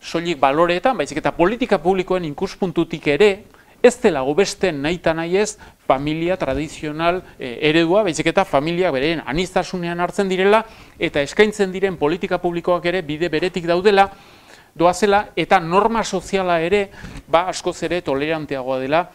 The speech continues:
eh, ikuspegi horretatik. Aldiz, Europako hegoaldean, eta hor batez ere referentzia egiten diot, Italia, Espainia, Portugal eta Greziari,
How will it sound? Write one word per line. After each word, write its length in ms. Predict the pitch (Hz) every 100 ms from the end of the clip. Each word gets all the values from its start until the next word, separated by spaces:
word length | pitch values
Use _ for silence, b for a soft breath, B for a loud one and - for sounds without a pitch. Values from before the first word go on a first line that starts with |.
| B B
eh, 200 | 127 117
ikuspegi 680 | 135 165 - 143 139 139 147 151
horretatik. 440 | 127 127 - - -
Aldiz, 460 | 160 233 247 202 - B B B -
Europako 540 | 160 190 202 196 214
hegoaldean, 580 | 147 139 185 185 220 226
eta 180 | 165 135
hor 100 | 143
batez 280 | 151 156 165
ere 200 | 180 156
referentzia 500 | 127 156 160 151 165
egiten 260 | 160 165 175
diot, 260 | 196 196 - _ _ _ - - _ - -
Italia, 500 | 151 151 147 156 147
Espainia, 460 | - 156 147 147
Portugal 540 | 139 135 151 147 151 -
eta 200 | 135 135
Greziari, 540 | 175 175 - 190 214